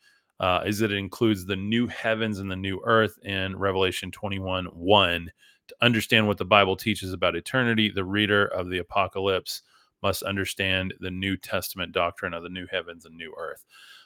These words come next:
Uh, I mildly agree with that. That is, uh, from Wikipedia. Of course, Wikipedia has a bunch of different writers.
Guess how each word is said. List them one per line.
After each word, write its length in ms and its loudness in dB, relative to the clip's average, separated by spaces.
Uh, 200 6
I 140 10
mildly 720 8
agree 300 4
with 160 2
that. 320 6
That 160 8
is, 440 2
uh, 600 0
from 200 -2
Wikipedia. 680 2
Of 120 -2
course, 260 -6
Wikipedia 520 -4
has 140 -4
a 60 -18
bunch 200 -6
of 60 -20
different 280 -12
writers. 560 0